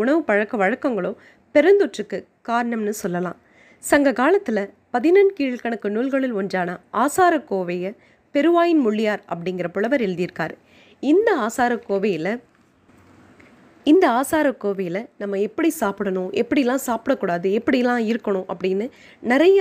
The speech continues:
அறநெறிகள் சொல்லப்பட்டிருக்கு. இன்றைய நாகரிக முறையில வளர்ந்துட்டு வர பஃபே சிஸ்டம், நின்று சாப்பிட்றது, இதெல்லாம் எந்த அளவுக்கு நம்மள உடல் பாதிப்புகளை ஏற்படுத்தும்னு பல்லாயிரம் வருஷத்துக்கு முன்னாடியே எழுதி வச்சிருக்காங்க.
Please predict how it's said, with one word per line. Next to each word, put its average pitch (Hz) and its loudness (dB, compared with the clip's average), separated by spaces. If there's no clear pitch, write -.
அறநெறிகள் 214 -4
சொல்லப்பட்டிருக்கு. 190 -8
இன்றைய 392 6
நாகரிக 254 0
முறையில 208 -2
வளர்ந்துட்டு 247 -2
வர 185 -2
பஃபே 196 0
சிஸ்டம், 185 -6
நின்று 311 4
சாப்பிட்றது, 175 -6
இதெல்லாம் 294 2
எந்த 381 2
அளவுக்கு 294 -2
நம்மள 196 -2
உடல் 247 0
பாதிப்புகளை 190 -4
ஏற்படுத்தும்னு 202 -2
பல்லாயிரம் 220 2
வருஷத்துக்கு 330 -2
முன்னாடியே 202 -2
எழுதி 196 -2
வச்சிருக்காங்க. 185 -6